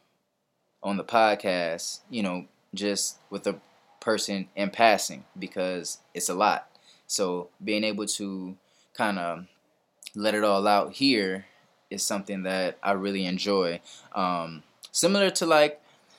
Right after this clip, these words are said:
a therapy session, but a therapy session based on specific topics.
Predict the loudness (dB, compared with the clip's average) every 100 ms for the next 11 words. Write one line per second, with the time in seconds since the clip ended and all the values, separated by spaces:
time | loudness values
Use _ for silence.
0 | _ -2 2 6 4 4 0 0 0 -2
1 | -10 _ _ _ 0 4 4 2 -2 -6
2 | 2 4 4 0 0 0 0 -2 -2 0
3 | 2 2 -2 -2 -2 -4 -8 -14 _ _
4 | _ _ 0 0 2 0 0 0 -2 -4
5 | _ _ 4 4 4 -2 -10 -10